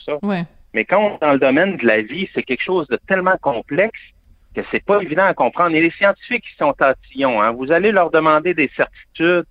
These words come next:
Speaker 1: ils vont toujours utiliser le conditionnel. Dans telle
Speaker 2: C'est vrai.
Speaker 1: condition, on remarque ceci, dans telle condition, on remarque cela. Alors, le truc qu'on a sur Wikipédia pour s'y retrouver, c'est que nous, les bénévoles, on n'a pas à prendre de décision sur ce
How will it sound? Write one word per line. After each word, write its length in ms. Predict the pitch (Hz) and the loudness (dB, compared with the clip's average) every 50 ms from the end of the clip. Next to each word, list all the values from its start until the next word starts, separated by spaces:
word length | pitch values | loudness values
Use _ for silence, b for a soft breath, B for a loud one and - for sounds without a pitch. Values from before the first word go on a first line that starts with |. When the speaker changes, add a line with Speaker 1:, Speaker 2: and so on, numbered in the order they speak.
| b b b _ _ _ - | b b b _ _ _ -6
Speaker 1:
ils 120 | 135 143 | -2 0
vont 120 | 151 160 165 | 2 2 2
toujours 320 | - - - 208 190 170 | 0 0 2 2 4 4
utiliser 340 | 147 - 147 135 131 135 135 | 2 0 -4 -6 -2 -2 -2
le 80 | - | -2
conditionnel. 800 | - - 131 123 110 - - - - 120 113 113 110 107 101 101 | -2 -2 -2 -2 -2 -4 -6 -4 -2 0 2 2 2 2 2 2
Dans 220 | 101 120 127 139 139 | 0 0 0 0 2
telle 260 | - 175 160 160 160 | 2 2 2 2 0
Speaker 2:
C'est 240 | - 165 156 156 240 226 | 0 0 0 2 0 0
vrai. 180 | - 208 202 | 0 -2 -2
Speaker 1:
condition, 200 | 175 135 139 139 139 139 143 139 | -2 -2 -2 -4 -2 0 0 2
on 40 | 131 | 2
remarque 340 | 143 143 143 143 139 - _ _ | 2 0 0 0 -2 -2 _ _
ceci, 420 | - 139 131 - - _ - 135 131 | -4 -2 -2 -4 -6 _ -12 -8 -2
dans 180 | 143 139 135 | 0 0 0
telle 180 | 135 - 143 139 | 0 0 -2 -2
condition, 460 | - 151 143 135 - - _ - - 139 | -2 -4 -4 -6 -6 -10 _ -2 -2 0
on 40 | 131 | 0
remarque 280 | 127 123 131 127 - - - | 0 0 -2 -2 -4 -6 -4
cela. 220 | 120 110 113 123 - b b b b - - _ _ - | -2 0 0 -2 -2 b b b b -20 -20 _ _ -2
Alors, 180 | 123 143 165 | 0 2 2
le 100 | 175 180 175 | 2 0 -2
truc 180 | - 330 - | -4 -6 -4
qu'on 200 | - 160 143 143 180 | -2 -2 0 2 0
a 80 | 220 | 0
sur 160 | - - 143 | 0 0 0
Wikipédia 680 | 127 123 113 - - - 127 117 110 - 135 170 196 196 - | 0 0 -2 -4 -6 -2 0 0 0 2 0 0 0 0 0
pour 180 | 135 117 107 - | -2 -2 -2 -4
s'y 160 | - - 127 | -4 -2 0
retrouver, 540 | 113 120 - - 107 110 117 156 214 254 - b b b b _ _ _ _ - | 0 0 -2 -2 -4 -2 -2 -2 -2 -2 -4 b b b b _ _ _ _ -10
c'est 80 | 185 185 | -8 -4
que 140 | - 196 190 | -2 -2 -2
nous, 200 | 196 254 294 302 | 0 0 0 0
les 140 | 233 147 127 | 0 -2 -2
bénévoles, 540 | - 135 135 139 131 131 139 185 208 202 | -2 0 0 2 0 2 2 2 2 2
on 100 | 175 175 | 2 2
n'a 120 | 185 208 208 | 2 0 -2
pas 320 | - - 190 190 165 127 | -2 -2 0 2 2 2
à 60 | 104 | 0
prendre 360 | 98 - - 123 123 127 123 110 | -2 -6 -4 -4 -2 -2 -2 -2
de 140 | 104 101 - | -4 -6 -4
décision 560 | - 120 - - - 113 104 - 120 139 139 | -4 -6 -6 -6 -10 -16 -10 -6 -4 -2 -2
sur 180 | 127 - - 113 | -4 -6 -10 -14
ce 60 | - | -14